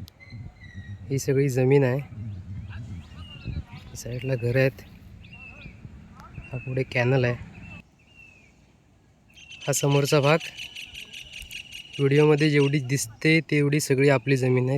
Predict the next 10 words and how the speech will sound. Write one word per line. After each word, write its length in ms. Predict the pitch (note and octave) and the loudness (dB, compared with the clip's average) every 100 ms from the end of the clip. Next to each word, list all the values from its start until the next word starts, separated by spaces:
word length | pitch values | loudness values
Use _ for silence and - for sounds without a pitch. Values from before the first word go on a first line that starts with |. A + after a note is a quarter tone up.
| - | 0
तुम्ही 180 | B2 B2 | 0 2
घेताय 260 | A#2+ B2 A#2 | 0 0 0
तेवढी. 240 | A#2 C3 D3+ - - _ - - - - - - - - _ _ _ _ - - - - A#5+ - - - - - - - - - - - - - - - - - | 0 0 -4 -10 -20 _ -20 -20 -20 -20 -20 -20 -20 -20 _ _ _ _ -16 -12 -10 -10 -12 -10 -8 -8 -12 -16 -18 -16 -16 -16 -20 -20 -20 -20 -20 -20 -18 -14
हा 60 | B2+ | -4
कॅनल, 340 | C3+ B2+ C3+ D#3+ - - - - - - - - - - - - - - - - - - - - - - - - - - - | 0 2 4 2 -2 -14 -20 -20 -20 -20 -20 -18 -14 -14 -14 -16 -12 -10 -10 -12 -16 -16 -14 -10 -10 -10 -12 -16 -20 -20 -12
कॅनलची 460 | B2 B2 C3 B2+ B2+ | -6 -2 -2 0 0
रुंदी 280 | B2+ B2+ | 2 0
जवळपास 420 | B2 B2+ B2 C3+ C3 | 0 -2 0 0 0
एवढी 260 | B2+ C#3 | 2 4
आहे 220 | A#2+ A#2 | 4 0